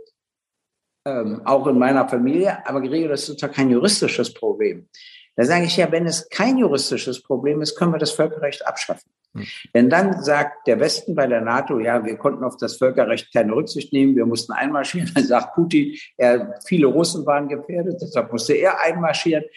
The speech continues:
Speaker 1: Dann macht er ja dasselbe. Das ist ja interessant. Schauen Sie sich mal an, welche Schablonen er bedient. Erst hat er gesagt, er mu-, muss für das Leben der Russen rein.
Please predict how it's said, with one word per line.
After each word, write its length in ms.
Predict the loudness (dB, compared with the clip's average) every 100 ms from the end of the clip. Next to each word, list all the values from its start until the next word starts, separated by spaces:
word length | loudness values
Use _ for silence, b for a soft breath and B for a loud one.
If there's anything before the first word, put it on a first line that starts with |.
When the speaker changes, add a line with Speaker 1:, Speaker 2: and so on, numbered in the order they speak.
| B B 2
Speaker 1:
Dann 200 | 2 2
macht 240 | -2 0
er 100 | 2
ja 60 | 2
dasselbe. 420 | 0 0 0 0
Das 100 | -2
ist 60 | -2
ja 160 | -2
interessant. 540 | -2 -2 -4 -6 -8 -4
Schauen 220 | -2 -2
Sie 80 | -4
sich 120 | -6
mal 160 | -8 -2
an, 260 | -2 -2 0
welche 300 | 0 0 -2
Schablonen 500 | 0 0 2 0 0
er 120 | -4
bedient. 480 | -4 -2 -2 -2 B B B _ _
Erst 280 | 2 2 2
hat 160 | 2 2
er 60 |
gesagt, 480 | 2 2 0 0 -4
er 100 | -2
mu-, 300 | -2 -4 -8
muss 340 | -2 -2 -2 -12 _
für 140 | 0 2
das 180 | 2
Leben 260 | 4 4 4
der 120 | 4
Russen 320 | 4 2 0
rein. 320 | -4 -6 -8